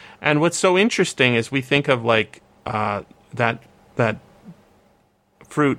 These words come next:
in the Garden of Eden as an apple, but, um, the way we do apples today, it's not really, it just says fruit, right? In the original, it's, it's not clear what the fruit was. It's probably a f-, a f-,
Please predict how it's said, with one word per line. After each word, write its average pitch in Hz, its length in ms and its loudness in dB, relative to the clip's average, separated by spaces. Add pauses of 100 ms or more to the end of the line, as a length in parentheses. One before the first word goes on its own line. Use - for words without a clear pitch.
in 110 160 -2
the 107 200 -2
Garden 110 380 2
of 101 100 -2
Eden 110 360 0
as 107 240 -2
an 101 100 -4
apple, 117 440 0 (880)
but, 127 380 2 (100)
um, 120 500 2 (100)
the 139 240 -6
way 170 180 2
we 151 140 0
do 139 220 2
apples 123 480 -2
today, 110 320 -4
it's - 180 -8
not 107 160 0
really, 101 240 -2
it 95 60 -10
just 101 140 -8
says 98 160 -10
fruit, - 360 -4
right? 90 280 -6 (380)
In 110 120 0
the 101 100 0
original, 92 560 -4
it's, - 240 -6 (100)
it's - 300 -8
not 98 240 0
clear 95 260 4
what 92 240 -2
the 98 80 0
fruit - 280 -2
was. 95 300 -4
It's - 120 -20
probably 101 260 0
a 104 40 -10
f-, - 160 -18 (160)
a - 40 -16
f-, - 280 -20